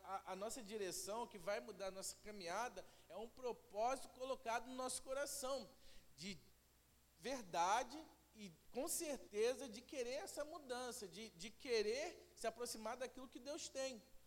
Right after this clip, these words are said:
Então, nós precisamos nos lançar em uma vida de respostas positivas, é,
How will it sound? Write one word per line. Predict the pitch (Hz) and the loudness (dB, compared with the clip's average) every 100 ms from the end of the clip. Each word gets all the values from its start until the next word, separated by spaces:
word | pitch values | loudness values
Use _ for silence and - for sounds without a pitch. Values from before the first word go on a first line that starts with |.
| - - | -16 -12
Então, | 208 254 294 | -2 0 2
nós | 269 269 | 0 -4
precisamos | 277 233 196 180 247 320 285 | -2 -2 0 4 4 4 0
nos | 269 | 2
lançar | 277 254 - - 165 165 - - 165 | 4 4 0 -2 -2 -2 -6 -18 -6
em | |
uma | 180 170 | -2 -2
vida | 214 226 | -2 -4
de | 180 | 0
respostas | 214 - - 208 - - | 0 0 -2 -4 -4 -6
positivas, | 214 214 240 - 220 277 277 285 285 - - - - | -2 -2 -2 -4 0 0 0 -4 -6 -10 -18 -20 -6
é, | 202 208 | 2 4